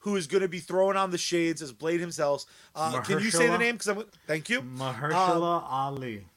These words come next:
Speaker 1: 'cause I would have fucking said, "Mama, mama, mama." Um,
Speaker 2: I call him
Speaker 1: he
Speaker 2: Hirsch
Speaker 1: is
Speaker 2: 'cause we're good friends. Hirsch,
Speaker 1: incredib-,
Speaker 2: what's up, brother?
Speaker 1: inc-, incredibly busy, so he doesn't have the bandwidth available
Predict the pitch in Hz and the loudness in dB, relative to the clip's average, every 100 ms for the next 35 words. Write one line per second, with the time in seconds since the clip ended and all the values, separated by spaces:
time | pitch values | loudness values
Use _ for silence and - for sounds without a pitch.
0 | _ _ 180 170 185 190 175 - 185 185 | _ _ -4 2 4 4 2 2 2 2
1 | 165 180 156 139 156 240 262 294 311 - | 2 2 2 2 0 4 4 6 4 2
2 | 180 151 135 123 - - - - 190 190 | 2 2 2 -2 -8 -18 -14 2 6 6
3 | 185 180 175 - _ - - - - 190 | 6 2 -6 -16 _ -20 -20 -20 -2 0
4 | 196 208 254 262 156 214 208 180 143 131 | 6 8 8 6 6 8 6 2 -4 -4
5 | 139 143 - 123 113 - - _ - - | -6 -6 -6 -8 -10 -14 -20 _ -20 -20
6 | - 269 285 202 214 247 277 254 233 180 | 2 8 8 8 4 6 6 4 2 2
7 | 156 - 135 - - - 151 _ - - | 2 0 0 -4 -6 -8 -16 _ -20 -20
8 | - 202 202 - 233 233 208 233 185 160 | -6 -4 -4 0 4 4 2 -2 0 2
9 | 170 160 170 - 175 165 185 190 180 185 | 2 0 -8 -2 0 2 2 2 0 0
10 | 160 151 165 127 175 190 196 190 180 151 | 0 -4 -4 0 0 0 0 -2 -2 -2
11 | 151 160 160 165 175 | 0 0 -2 -4 -8